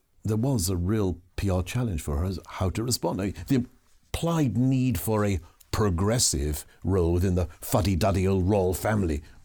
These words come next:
must have irritated, even upset. But it really, it really didn't,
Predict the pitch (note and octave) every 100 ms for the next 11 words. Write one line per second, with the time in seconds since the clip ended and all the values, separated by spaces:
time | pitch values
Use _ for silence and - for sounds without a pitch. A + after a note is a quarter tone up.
0 | _ A#2 G#2+ - G#2 A2+ G2+ F2 C#2 C2+
1 | E2+ - - F#2 E2+ F2 - - - -
2 | - _ _ - - - _ _ _ _
3 | _ _ - G2 G#2+ A2 G2+ A2+ - G#2
4 | D#2+ D#2 D#2